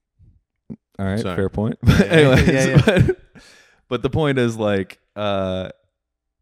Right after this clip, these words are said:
Speaker 1: yeah, like, we want, we want two different things and they're not compatible. And I'm sorry that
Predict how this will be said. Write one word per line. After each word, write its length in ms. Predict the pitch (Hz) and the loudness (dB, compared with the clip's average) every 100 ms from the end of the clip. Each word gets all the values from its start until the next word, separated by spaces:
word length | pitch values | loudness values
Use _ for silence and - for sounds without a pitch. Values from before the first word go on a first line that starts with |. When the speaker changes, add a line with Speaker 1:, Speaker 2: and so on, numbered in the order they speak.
| _ _ _ _ | _ _ _ _
Speaker 1:
yeah, 200 | 160 170 | -4 0
like, 180 | 101 98 | 0 2
we 100 | 104 | 2
want, 280 | 110 104 - | 4 2 -4
we 120 | - 110 | -4 -2
want 160 | 104 | -2
two 140 | - 104 | -2 -6
different 300 | 98 98 98 | -4 -6 -6
things 300 | 98 95 95 | -4 -4 -6
and 80 | 92 | -4
they're 100 | 95 | -4
not 200 | 92 - | -6 -8
compatible. 640 | 95 92 92 90 90 92 | -6 -4 -4 -4 -6 -6
And 100 | 90 | -6
I'm 120 | 92 | -8
sorry 340 | 92 98 95 92 | -8 -4 -2 -2
that 220 | 92 90 | -4 -6